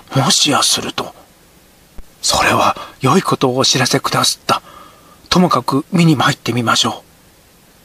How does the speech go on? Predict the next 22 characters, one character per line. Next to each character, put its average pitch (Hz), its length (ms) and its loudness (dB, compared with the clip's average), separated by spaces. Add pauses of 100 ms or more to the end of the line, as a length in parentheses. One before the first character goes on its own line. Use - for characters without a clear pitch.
(680)
う。」 - 20 -2
藤 143 180 2
六 139 300 0
に 120 160 -2
は - 180 -8 (580)
忠 143 340 0 (100)
明 113 80 -8
の 110 100 -6
冷 131 280 0
笑 127 160 0
す - 120 -2
る 123 120 -6
顔 120 260 -2
が 117 240 -4
見 127 180 -4
え 143 80 2
る 120 140 0
よ 98 140 -8
う 107 40 -10
だ - 100 -10
っ - 40 -20 (140)
た。 - 100 -12